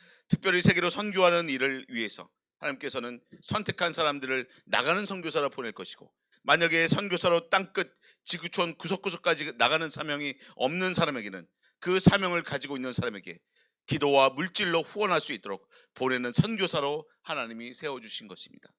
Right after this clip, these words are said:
제가 기도와 물질이라고 기도를 먼저 앞세우지 않았습니까? 바로 복음을 듣고 구원받았는데 내가 사명이 없다면 나도 구원받아서 내가 직접 내 입술을 열어서 복음을 전할 수 있지만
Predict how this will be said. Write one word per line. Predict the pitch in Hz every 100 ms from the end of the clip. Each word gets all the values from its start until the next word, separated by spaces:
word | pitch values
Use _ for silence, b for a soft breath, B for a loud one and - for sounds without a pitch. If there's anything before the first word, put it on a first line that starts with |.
| _ b b
제가 | - 135 139
기도와 | - 139 147 147
물질이라고 | 131 123 165 120 110 101 113 - b b
기도를 | - 160 139 131
먼저 | 107 170 175
앞세우지 | 117 - 127 113
않았습니까? | 98 101 - - 92 117 _ _ _ _ _ -
바로 | 113 117 - _ _
복음을 | 151 151 147
듣고 | 139 151
구원받았는데 | - 143 127 110 113 95 90 87 _ _ _ _
내가 | 127 139
사명이 | - - 170 160
없다면 | 123 - 95 90 _ _
나도 | 113 131 190
구원받아서 | - 180 151 127 135
내가 | 120 139 170
직접 | - - 196 - _ -
내 | 160
입술을 | 202 - 202
열어서 | 160 127 113 104 - b b b
복음을 | 139 143 143
전할 | 127 131 123
수 | -
있지만 | 117 - 160 110 90